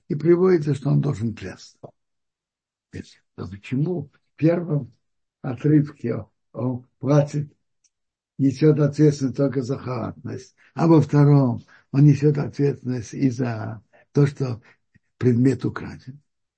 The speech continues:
Так Талмуд говорит, в первом, в первом отрывке речь идет,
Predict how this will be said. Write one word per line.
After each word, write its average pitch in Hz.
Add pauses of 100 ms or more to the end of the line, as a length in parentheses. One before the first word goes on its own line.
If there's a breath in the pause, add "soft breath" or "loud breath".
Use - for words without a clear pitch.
(260)
Так -
Талмуд 190
говорит, 151 (680)
в -
первом, 190 (400)
в -
первом 196
отрывке 135
речь 131
идет, 127